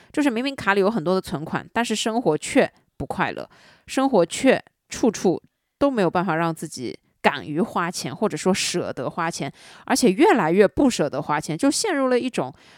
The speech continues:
我觉得是钻到牛角尖里面去的一个状态。我看完之后呢，其实是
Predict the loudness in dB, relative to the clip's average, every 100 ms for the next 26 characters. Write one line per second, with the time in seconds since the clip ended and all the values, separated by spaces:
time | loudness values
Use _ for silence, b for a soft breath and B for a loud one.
0 | B B 2 2 2 0 2 2 2 -2
1 | 2 2 2 0 0 -2 -4 -8 -6 -8
2 | -8 -2 0 0 -4 -6 -6 -8 -14 -16
3 | b b b -6 -2 0 0 0 -2 -2
4 | -6 -4 -4 0 -2